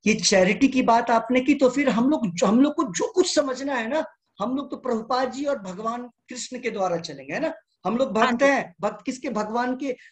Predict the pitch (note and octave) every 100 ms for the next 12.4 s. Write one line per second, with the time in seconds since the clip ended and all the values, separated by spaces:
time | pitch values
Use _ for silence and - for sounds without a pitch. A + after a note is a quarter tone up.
0 | - G3 F3+ G3 A#3+ C4+ C4+ B3 C4 C4+
1 | C4+ B3 G#3+ A3 C4 A3 G#3+ A3 B3 A#3
2 | B3+ B3 A#3+ A3 G#3+ G3 F#3+ G#3+ E3+ F#3+
3 | F3 F#3 F3 A3+ G#3+ E3 - _ _ _
4 | _ _ _ - A3 A3+ B3 - A#3+ -
5 | B3 A#3+ - A#3 B3+ B3+ D#4+ D#4 - C4+
6 | C4 B3+ C4 B3+ B3 - F#3 F3+ G#3+ C4
7 | D#4 - - _ _ _ _ - G#3+ A3
8 | B3 - C#4+ B3+ B3 B3 A#3 G#3 - -
9 | F#3 G3 - C#4+ D4 - G3 - A#3 -
10 | - F3+ B3 B3+ C#4 D#4 F4 _ _ -
11 | G3+ A3 A#3+ A#3 B3+ D#4+ D#4+ F#3+ G3 A#3+
12 | B3 A3+ C4+ C#4+